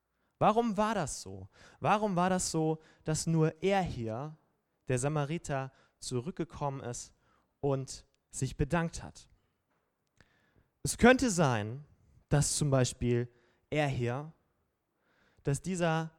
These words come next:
dass dieser Aussätzige stolz hat, zu stolz war. „Hm, was passiert denn, wenn ich zurückgehe und mich bedanke?“ Vielleicht kennt ihr das. Falscher Stolz. Oder vor allem vielleicht die Erwachsenen.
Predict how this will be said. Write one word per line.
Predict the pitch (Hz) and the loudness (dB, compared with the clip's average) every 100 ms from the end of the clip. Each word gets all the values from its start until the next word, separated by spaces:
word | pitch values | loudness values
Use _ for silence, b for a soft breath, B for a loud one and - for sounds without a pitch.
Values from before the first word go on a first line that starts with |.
| _ _ _ _ _ _ _ - | _ _ _ _ _ _ _ -2
dass | 151 - | 0 0
dieser | 190 190 - | 0 0 2
Aussätzige | 175 - 151 - 139 127 123 123 123 - _ _ _ _ _ _ _ _ _ - | 2 2 -4 -4 -6 0 0 0 -4 -12 _ _ _ _ _ _ _ _ _ -16
stolz | - 226 247 - | 0 4 4 0
hat, | 98 | -8
zu | - 170 | -2 0
stolz | - 247 - - | 4 2 2 -10
war. | 90 - _ _ _ b b | -12 -14 _ _ _ b b
„Hm, | 175 143 98 - | -6 -6 -8 -10
was | 139 147 - _ | -8 -8 -10 _
passiert | - 139 - 233 180 | 2 2 0 0 2
denn, | 135 | 0
wenn | 127 | 0
ich | 120 | -2
zurückgehe | - 135 190 - 113 107 107 B B | -4 -4 -6 -6 -6 -4 -6 B B
und | 123 123 | -4 -2
mich | 131 - | -2 -2
bedanke?“ | 127 - 151 170 185 - 95 101 _ _ _ _ _ _ _ _ | -2 -2 -4 -4 -6 -8 -10 -10 _ _ _ _ _ _ _ _
Vielleicht | - 160 - | -2 0 0
kennt | - 226 226 - | -2 -2 -4 -10
ihr | |
das. | 98 90 - - _ _ _ _ | -14 -14 -18 -20 _ _ _ _
Falscher | - 165 160 156 | -6 -4 -2 -4
Stolz. | 135 - 120 95 - - _ _ | -6 -4 -4 -4 -10 -18 _ _
Oder | - 117 107 | 0 2 2
vor | 127 | 0
allem | 110 135 131 | -2 -2 -2
vielleicht | 135 127 131 | -2 -2 -4
die | 135 | -6
Erwachsenen. | 123 135 160 - - | -4 -4 -4 -10 -18